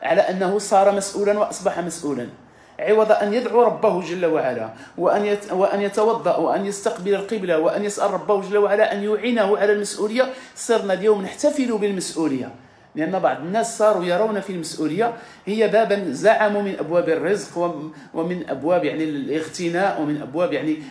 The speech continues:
النهب وال-، والسرقة إلى غير ذلك من الأمور التي لا تخفى على أحد في هذا الزمان. المسؤولية جسيمة،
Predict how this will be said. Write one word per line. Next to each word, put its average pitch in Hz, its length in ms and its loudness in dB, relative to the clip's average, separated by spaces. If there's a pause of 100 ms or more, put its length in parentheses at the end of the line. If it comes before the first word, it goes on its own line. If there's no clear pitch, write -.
النهب 165 500 2
وال-، 139 540 -2
والسرقة 208 720 0
إلى 247 180 -2
غير 202 280 0
ذلك 180 280 -4
من 175 160 -6
الأمور 196 400 -4 (260)
التي 180 280 -2
لا 180 100 0
تخفى 170 280 -4
على 143 260 -2
أحد 160 200 -6
في 143 200 -6
هذا 127 140 -4
الزمان. 117 440 -10 (880)
المسؤولية 196 540 -2
جسيمة، 208 640 2